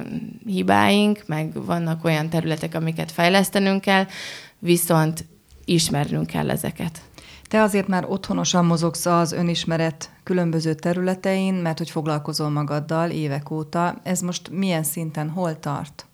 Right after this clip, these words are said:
Speaker 1: Nekem már vannak különböző trükkjeim arra, hogy hogyan, hogyan ne halogassak. Tehát vagy, vagy hogy hogyan szorítsam egyre kijebb ezt a,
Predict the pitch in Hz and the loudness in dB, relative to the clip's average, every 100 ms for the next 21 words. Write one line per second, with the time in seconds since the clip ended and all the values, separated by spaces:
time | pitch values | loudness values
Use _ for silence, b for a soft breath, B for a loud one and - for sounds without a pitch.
0 | _ 190 190 202 202 202 214 277 180 175 | _ 2 4 6 8 8 10 10 10 8
1 | 185 160 156 160 156 180 180 160 147 156 | 6 8 8 6 4 4 2 4 4 4
2 | 151 156 151 165 160 160 190 180 151 151 | 2 2 0 0 -2 0 2 4 2 2
3 | 156 160 165 - - 202 185 165 180 185 | 0 -2 -4 -6 2 6 8 8 6 4
4 | 175 160 160 147 165 - 110 - - 175 | 2 0 0 -2 -2 -4 -4 -6 -4 0
5 | 185 185 190 196 214 208 214 214 196 202 | 2 2 0 0 0 -2 0 0 0 -4
6 | B B B - 208 196 175 165 175 165 | B B B -2 2 4 2 0 0 2
7 | 165 165 156 160 165 165 156 151 160 160 | 0 0 -2 -4 -4 -2 -4 -4 -4 -4
8 | 160 165 160 | -2 -4 -2